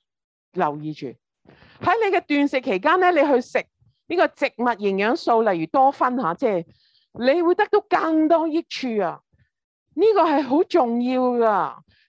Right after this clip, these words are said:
啲全部係基於科學講緊俾你聽㗎。所以喺斷食期間呢，你要食呢啲植物營養素，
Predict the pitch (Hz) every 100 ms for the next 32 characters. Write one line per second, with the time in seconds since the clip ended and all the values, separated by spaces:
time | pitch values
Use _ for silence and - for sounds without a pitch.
0 | _ 403 523 523 - 339 214 233 214 349
1 | 403 403 381 381 349 - 247 320 302 285
2 | 240 - 269 269 269 240 196 156 - _
3 | - - _ - 359 480 403 330 - 311
4 | 311 - 320 262 214 196 349 349 359 349
5 | 349 285 254 262 - _ _ 269 - 277
6 | 311 302 269 208 196 170 165 175 220